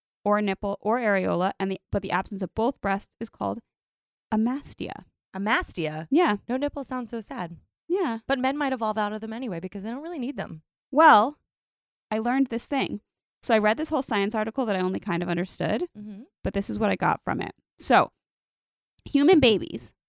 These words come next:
Speaker 1: I'm not good at science, please correct me if I'm wrong.
Speaker 2: Mm-hmm.
Speaker 1: Human ba-, babies inherit a copy of every gene from the mother and from the father. So the inherited traits of a boy are a combination of those from the mother and the father.
Speaker 2: Mm-hmm.
Speaker 1: So essentially,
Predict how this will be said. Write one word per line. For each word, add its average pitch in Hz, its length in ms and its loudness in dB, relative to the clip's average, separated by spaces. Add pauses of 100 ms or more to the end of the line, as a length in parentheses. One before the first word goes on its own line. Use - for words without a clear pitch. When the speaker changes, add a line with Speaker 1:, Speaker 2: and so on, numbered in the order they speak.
Speaker 1:
I'm 190 140 0
not 214 160 0
good 214 120 -2
at 208 100 -6
science, - 300 -2
please 170 180 -4
correct - 260 -4
me 202 80 0
if 208 100 -2
I'm 233 140 2
wrong. - 180 -2 (280)
Speaker 2:
Mm-hmm. 180 80 -10
Speaker 1:
Human 285 260 4
ba-, 208 260 2
babies 170 340 2
inherit 208 420 2
a 233 40 -4
copy 180 400 -2
of 180 120 -6 (260)
every 226 300 0
gene - 380 -4
from 185 200 0
the 175 60 -2
mother 190 400 2
and 180 200 0
from 196 140 -4
the 190 80 -2
father. - 320 -8 (400)
So 226 100 2
the 220 100 2
inherited 226 420 0
traits 190 300 -2
of - 120 -4
a 185 60 0
boy 220 320 4
are 185 40 2
a 185 40 -2
combination 185 520 0
of 165 180 -2
those 165 280 0
from 190 200 0
the 185 60 2
mother 170 380 -2
and 196 180 2
the 202 60 -2
father. - 400 -4
Speaker 2:
Mm-hmm. 190 100 -8
Speaker 1:
So 185 320 -2
essentially, 226 640 0